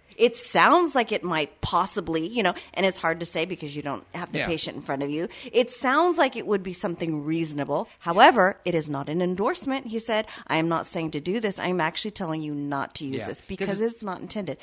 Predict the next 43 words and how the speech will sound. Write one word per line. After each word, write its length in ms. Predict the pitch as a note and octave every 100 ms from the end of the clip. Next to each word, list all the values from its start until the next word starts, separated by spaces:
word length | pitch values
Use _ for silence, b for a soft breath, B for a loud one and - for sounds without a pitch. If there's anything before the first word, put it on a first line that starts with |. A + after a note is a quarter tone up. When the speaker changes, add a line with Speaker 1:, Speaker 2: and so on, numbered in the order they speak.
| -
Speaker 2:
It's 140 | F#3
never 180 | A3+ A#3
been 160 | B3+
tested. 580 | G#3 D#3+ G3 - G3 F3+ b b _
We 120 | E3+
don't 100 | G3
know 140 | F#3+
the 60 | E3+
long-term 400 | E3 E3+ - F3+
effects. 520 | E3 - D#3+ D#3 -
There's 160 | - D#3+
so 140 | G3+
many 160 | G#3+ A3
things 240 | - F#3+
that 80 | E3
are 60 | D3
unknown 480 | D#3+ D#3+ C#3+ C#3+ D3+
about 300 | C3+ B2+ B2
it 140 | B2 A2 b b b
that 200 | C#3+ C#3
putting 240 | C#3+ G3 F3+
your 100 | D3
nose 340 | D3 D#3+ D3
is 140 | C#3+ C#3+
a 60 |
pretty 520 | A#2+ _ - E3+ D3 -
vol-, 320 | A2+ C3+ C3
uh, 220 | G2+ B2 G#2+
I 40 |
guess, 240 | A2 C3+ -
a 60 |
sensitive 420 | - E3 D3+ C#3+ -
place. 380 | C3+ A#2 - - b b -
Putting 160 | F3
your 120 | D3+ C#3+
eyes 240 | C3+ C#3
is 140 | C3
actually 280 | G#2+ B2 -
on 40 | A2+
the 40 |
skin, 560 | - - A3+ G#3+ G#3 G3
seems 280 | - F#3 D#3+
less 220 | C#3+ -